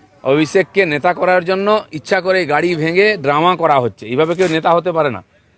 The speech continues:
আর তার গাড়ি ভেঙে মমতা ব্যানার্জি বলছে, "আদিবাসী মেয়ে।" যখন রাজ-, রাষ্ট্রপতি দাঁড়িয়েছিলেন দ্রৌপদী মুর্মু, তখন আদিবাসী মেয়ে ছিলেন না?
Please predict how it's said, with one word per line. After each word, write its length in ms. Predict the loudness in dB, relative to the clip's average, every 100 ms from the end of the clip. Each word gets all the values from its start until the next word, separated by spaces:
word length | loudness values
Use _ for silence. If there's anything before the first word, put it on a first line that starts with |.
| _ _ _
আর 140 | -4
তার 200 | 0 0
গাড়ি 240 | 2 0 0
ভেঙে 280 | 0 2 0
মমতা 280 | 0 0 0
ব্যানার্জি 260 | 0 -2
বলছে, 180 | -2 -2
"আদিবাসী 420 | -2 0 0 0
মেয়ে।" 220 | -4 -4 -8 _ _ _ _ _
যখন 220 | -2 0 2
রাজ-, 300 | 0 -2 -6
রাষ্ট্রপতি 480 | -4 -4 -2 0
দাঁড়িয়েছিলেন 540 | 2 2 0 0 -2 -4 -12 0
দ্রৌপদী 320 | 2 2 2
মুর্মু, 240 | 2 0
তখন 220 | 0 0
আদিবাসী 360 | 0 2 0 0
মেয়ে 180 | -4 -4
ছিলেন 200 | -4 -6
না? 180 | -8